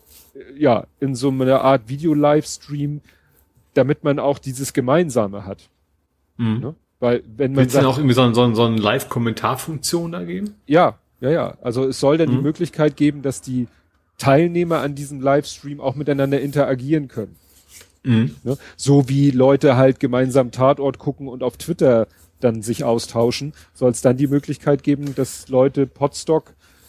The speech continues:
Speaker 1: Livestream, also sowohl den Samstags Livestream hören, als, also das ist dann ja wirklich live,
Speaker 2: Mhm.
Speaker 1: und am Sonntag halt sich gemeinsam den Videostream, der dann nicht live ist, aber,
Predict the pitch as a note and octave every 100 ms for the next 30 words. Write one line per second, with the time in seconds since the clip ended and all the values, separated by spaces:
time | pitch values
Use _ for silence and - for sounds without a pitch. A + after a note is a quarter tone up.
0 | _ A#2+ B2+ C#3+ - - C3 C3+ C3+ C3
1 | G#2 F2 A2 G2+ B2 C3+ A#2+ A2 A2 _
2 | G#2+ A#2 B2 - B2 A2+ - C3 A#2 A#2
3 | - - A2+ A2+ G#2 _ - C3 D#3 D#3
4 | F3+ F#3+ _ _ _ A#2+ A#2+ - - -
5 | G#2 A#2 - D3+ A#2+ A2 G2+ C3+ F#3 -
6 | - C#3+ E3 - - _ _ _ _ _
7 | _ A#2+ G#2+ B2+ C3 B2 A#2+ G#2 B2+ C#3+
8 | F3 E3+ D#3+ - C#3+ C#3+ - C3 - B2
9 | A#2 A#2+ C#3 B2+ C#3 C#3 C#3 C#3 _ _
10 | _ B2+ B2 A#2+ - _ A2+ C#3 C3 A#2+
11 | A2 - A#2 A#2+ G#2+ F#2+ _ - G#2 G#2
12 | G#2 A2 A2 B2+ - C3 A#2 G#2+